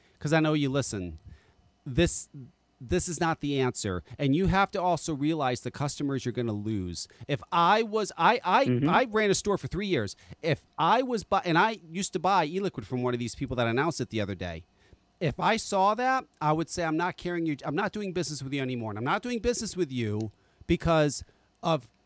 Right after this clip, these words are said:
Speaker 1: you're a hypocrite. It's just straight up. You're a fucking hypocrite. I can't believe you preached all this time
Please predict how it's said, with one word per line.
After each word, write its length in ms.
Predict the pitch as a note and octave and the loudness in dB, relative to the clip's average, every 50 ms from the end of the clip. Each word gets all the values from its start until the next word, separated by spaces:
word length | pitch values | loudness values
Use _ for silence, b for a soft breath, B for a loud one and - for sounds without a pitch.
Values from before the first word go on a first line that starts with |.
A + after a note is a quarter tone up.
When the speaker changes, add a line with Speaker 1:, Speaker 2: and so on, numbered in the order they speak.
| _ _ - | _ _ -2
Speaker 1:
you're 160 | - G3 F#3+ E3+ | 2 4 4 4
a 40 | |
hypocrite. 540 | A#2+ C#3+ A3+ - - - - - B2+ G#2+ - _ - | 4 4 4 6 4 4 4 0 0 -2 -2 _ -2
It's 220 | - E3+ - - | -2 -2 -2 -2
just 180 | - G#3+ G3 - | -2 0 0 0
straight 320 | - - G#3 G3+ F#3+ F3 | 0 2 2 2 4 4
up. 160 | D#3+ A#2 - | 2 0 0
You're 120 | B2+ C3+ B2 | 0 -2 -2
a 20 | G#2+ | -4
fucking 440 | - - - A#3 A3 - - G3+ | -6 -4 -2 -2 -2 0 0 -2
hypocrite. 320 | F3+ F#3 F3+ E3 C3+ C#3 C3 | -2 -2 -2 -2 -2 0 -2
I 80 | B2+ | -2
can't 240 | - - F#3 G#3+ - | -2 0 -2 -2 -2
believe 400 | - A3 A3 G#3+ G3+ F#3+ F3 C3+ | -2 -6 -6 -4 -4 -4 -4 -4
you 140 | D3 D#3+ E3 | -4 -6 -6
preached 580 | - - - - G#3 F#3 C#3+ A2+ - - - _ b b b b b b | -4 -6 -6 -2 0 0 0 -2 -4 -6 -14 _ b b b b b b
all 280 | D#3+ D#3+ D#3+ F3+ G#3+ A3 | 2 4 6 6 4 4
this 240 | G3+ G#3+ F#3+ - | 2 -2 -2 -2
time 640 | - - G3 G#3 G#3 F#3+ D#3+ B2+ A#2 A2+ A2 A2+ | -6 -2 0 2 2 2 2 2 2 0 -2 -4